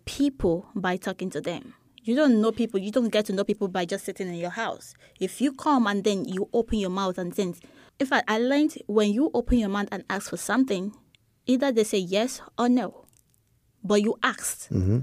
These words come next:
Speaker 1: But if you don't ask, nobody's gonna even know what you, what you want
Speaker 2: Mm-hmm.
Speaker 1: or, you know, what's going
Speaker 2: Right.
Speaker 1: on. So I see sometimes instead of it to just say, "Oh, I don't wanna go because they think maybe I don't speak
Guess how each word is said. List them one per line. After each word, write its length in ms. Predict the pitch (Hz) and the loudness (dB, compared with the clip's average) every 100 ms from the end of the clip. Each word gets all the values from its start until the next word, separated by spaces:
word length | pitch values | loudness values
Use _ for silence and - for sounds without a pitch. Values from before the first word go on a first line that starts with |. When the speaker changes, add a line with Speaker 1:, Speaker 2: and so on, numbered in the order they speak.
| - - | -2 -4
Speaker 1:
But 200 | 185 208 | 0 2
if 180 | 233 - | 2 2
you 60 | 262 | 2
don't 200 | 220 - | 2 0
ask, 380 | 220 277 - - | -2 -2 -2 -2
nobody's 380 | 233 220 220 208 | 0 2 0 2
gonna 200 | 208 202 | 0 2
even 320 | - 196 202 190 | 0 0 0 2
know 100 | 185 | 2
what 320 | 196 202 - | 2 0 0
you, 180 | 180 - - - | 0 0 -6 -12
what 300 | 175 208 240 | 2 6 6
you 80 | |
want 500 | 202 180 196 262 - | 6 4 4 4 2
Speaker 2:
Mm-hmm. 280 | 101 90 98 107 | -2 0 0 4
Speaker 1:
or, 320 | 196 214 208 - - _ | 6 6 4 -6 -20 _
you 100 | 202 | -2
know, 120 | 190 | 0
what's 300 | 196 185 185 | 0 0 -2
going 260 | - 147 208 | 0 4 4
Speaker 2:
Right. 80 | 247 | 4
Speaker 1:
on. 180 | - - - - - - _ - | 2 0 -14 -20 -20 -20 _ -2
So 120 | 269 | 4
I 120 | 240 | 6
see 160 | 277 320 | 6 4
sometimes 600 | 330 392 339 285 233 - | 4 2 4 4 4 2
instead 340 | 285 269 277 | 0 4 2
of 120 | 220 | 2
it 60 | 247 | -2
to 60 | |
just 180 | 226 233 | -4 -2
say, 80 | 247 - | -4 -6
"Oh, 140 | 277 | -10
I 120 | 214 | -8
don't 80 | 220 | -6
wanna 180 | 220 202 | -4 -4
go 320 | 202 196 202 | -4 -4 -4
because 340 | 196 185 190 180 | -6 -4 -4 -4
they 80 | 180 | -4
think 300 | 202 190 - | -4 -6 -6
maybe 460 | 196 202 196 202 - | -6 -2 -2 -4 -8
I 80 | 196 | -8
don't 140 | 196 | -8
speak 280 | - 190 | -6 -8